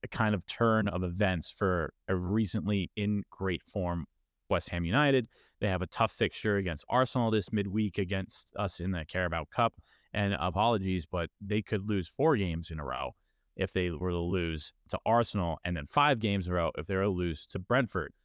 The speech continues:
over the weekend. So this is definitely not the point in the season right before the height of busy season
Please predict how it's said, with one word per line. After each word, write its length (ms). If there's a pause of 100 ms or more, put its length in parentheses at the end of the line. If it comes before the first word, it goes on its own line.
(160)
over 180
the 80
weekend. 460
So 100
this 160
is 80
definitely 360
not 300
the 100
point 400 (300)
in 120
the 60
season 400
right 240
before 320
the 80
height 360
of 200
busy 260
season 460